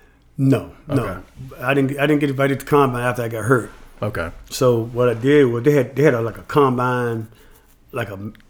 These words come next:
Speaker 1: mini, mini combine that they have in different areas.
Speaker 2: Right.
Speaker 1: And not the major one. And I would go, like, they had one at O D U, they had one at different, like, Hampton and different things. They have coaches would fly in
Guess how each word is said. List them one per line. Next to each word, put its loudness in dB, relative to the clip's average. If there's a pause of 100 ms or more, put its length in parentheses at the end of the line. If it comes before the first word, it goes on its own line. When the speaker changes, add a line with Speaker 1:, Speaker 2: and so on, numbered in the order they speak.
Speaker 1:
mini, 6
mini 6
combine 4
that -6
they -2
have 0
in -6
different 0
areas. 4 (120)
Speaker 2:
Right. -6 (280)
Speaker 1:
And -8
not 0
the -6
major 2
one. 2
And -8
I -8
would -6
go, -4 (360)
like, -6
they -6
had -4
one -2
at -6
O -2
D -2
U, -2
they -6
had -4
one -6
at -14
different, -12
like, -14
Hampton -6
and -12
different -12
things. -10
They -8
have -8
coaches -4
would -18
fly -6
in -4